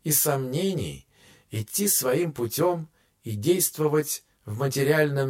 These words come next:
мире – в качестве духовного существа для своего наивысшего блага и наивысшего блага всех. Вопрос.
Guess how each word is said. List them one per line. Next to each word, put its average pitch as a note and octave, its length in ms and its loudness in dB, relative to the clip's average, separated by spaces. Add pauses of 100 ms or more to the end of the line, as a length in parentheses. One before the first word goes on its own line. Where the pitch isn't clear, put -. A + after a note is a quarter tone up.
мире – F#3+ 440 0 (340)
в - 120 -20
качестве G3+ 540 0
духовного D#3 640 2
существа D3 920 0 (420)
для A2 160 -2
своего A2+ 640 2
наивысшего B2 1080 -4
блага D3 680 -2 (320)
и G#3 120 2
наивысшего B2 800 0
блага F#2+ 640 -4
всех. - 640 -8 (680)
Вопрос. C3+ 800 2